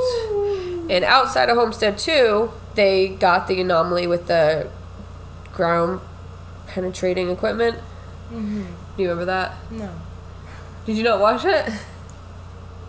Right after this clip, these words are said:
Speaker 1: Oh, I think I did.
Speaker 2: Yeah, it looks like, on, like, a football.
Speaker 1: I think so.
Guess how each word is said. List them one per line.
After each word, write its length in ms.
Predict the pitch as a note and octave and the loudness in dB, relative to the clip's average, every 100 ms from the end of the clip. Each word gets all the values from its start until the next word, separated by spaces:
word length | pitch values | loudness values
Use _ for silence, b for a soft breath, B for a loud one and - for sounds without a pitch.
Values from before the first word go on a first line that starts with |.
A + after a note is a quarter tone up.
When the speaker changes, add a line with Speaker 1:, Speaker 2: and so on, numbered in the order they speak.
| - - - - - | -14 -14 -14 -10 4
Speaker 1:
Oh, 280 | D4 C4+ G3 | 6 8 6
I 140 | F#3+ | 4
think 180 | A#3+ D#4 D#4 | 0 -2 -2
I 20 | |
did. 320 | B3+ A3+ F3+ F#3 - | 0 0 0 -4 -6
Speaker 2:
Yeah, 180 | A3 A3+ | 2 4
it 20 | |
looks 240 | F#3+ G3+ - | 4 2 4
like, 100 | A3 | 4
on, 140 | G#3 | 4
like, 140 | F3+ G3+ | 2 0
a 40 | |
football. 580 | C#4 G4 G#3 C3 - - - - - - - - - - - - - - - - | -2 2 2 2 0 -6 -16 -16 -16 -16 -16 -16 -16 -16 -16 -16 -16 -16 -16 -16
Speaker 1:
I 60 | |
think 320 | G3 G#3 G3 | -12 -10 -10
so. 140 | - | -10